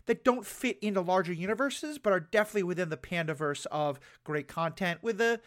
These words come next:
the kinda geekiness that we love. So, uh, we're gonna have all of that right after this commercial break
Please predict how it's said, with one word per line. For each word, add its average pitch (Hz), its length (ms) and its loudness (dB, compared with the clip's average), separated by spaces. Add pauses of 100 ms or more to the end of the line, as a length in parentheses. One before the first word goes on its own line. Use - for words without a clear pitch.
(120)
the 254 80 -10
kinda 254 160 2
geekiness 202 500 -2
that 190 80 -4
we 160 100 -6
love. 131 260 -2 (240)
So, 202 360 6 (420)
uh, 175 340 4
we're 190 120 -2
gonna 190 120 4
have 190 160 -2
all 277 160 8
of 262 80 8
that 254 220 6
right 226 200 4
after 214 120 4
this 202 100 -6
commercial 180 260 -4
break 254 280 0